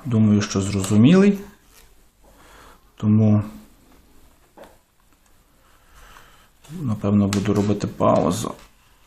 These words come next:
і покажу вже в кінці, як я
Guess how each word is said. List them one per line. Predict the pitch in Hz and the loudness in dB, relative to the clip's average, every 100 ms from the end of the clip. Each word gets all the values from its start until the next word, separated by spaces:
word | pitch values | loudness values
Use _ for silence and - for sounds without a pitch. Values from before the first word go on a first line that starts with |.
| - - | -16 -12
і | 104 | -10
покажу | 98 - 107 110 | -8 -6 -4 -4
вже | 110 113 104 - - - - - - - | -2 -2 -4 -10 -16 -14 -14 -18 -20 -10
в | - - | -10 -6
кінці, | 113 107 - 120 | -2 -2 0 0
як | 110 110 110 | 4 2 0
я | 110 110 107 | 0 2 2